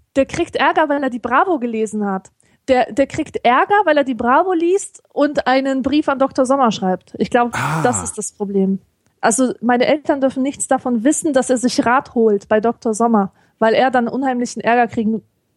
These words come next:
Speaker 1: würde, weil er die Bravo liest. Ich glaube, also das, das ist das Einzige, was Sinn macht.
Speaker 2: Stimmt, aber das würde ja bedeuten, dass Doktor Sommer auch zurückgeschrieben hat und nicht nur veröffentlicht hat.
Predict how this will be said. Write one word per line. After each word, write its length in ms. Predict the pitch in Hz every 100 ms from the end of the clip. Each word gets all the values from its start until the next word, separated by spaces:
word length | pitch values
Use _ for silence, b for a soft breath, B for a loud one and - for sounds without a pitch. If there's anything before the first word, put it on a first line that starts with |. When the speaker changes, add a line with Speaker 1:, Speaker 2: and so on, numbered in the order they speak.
| -
Speaker 1:
würde, 460 | 196 233 226 226
weil 100 | 220
er 60 | 220
die 80 | 202
Bravo 280 | 196 208 202
liest. 260 | 185 -
Ich 80 | 190
glaube, 300 | 240 233 233
also 200 | - 247
das, 180 | 247 294
das 120 | 311
ist 60 | 285
das 120 | 294
Einzige, 260 | 254 320 294
was 160 | 247
Sinn 160 | 285 302
macht. 320 | 214 185 - _ b
Speaker 2:
Stimmt, 480 | - - 160 117 - -
aber 120 | 117
das 160 | 113 -
würde 140 | 143
ja 60 | 127
bedeuten, 320 | 113 123 139
dass 100 | 107
Doktor 240 | 127 -
Sommer 240 | 110 131 123
auch 140 | 95
zurückgeschrieben 960 | - 98 127 - 170 - - 107 98 92
hat 140 | 98
und 100 | -
nicht 220 | 98 113 107
nur 80 |
veröffentlicht 560 | 95 98 131 208 123 -
hat. 240 | 90 90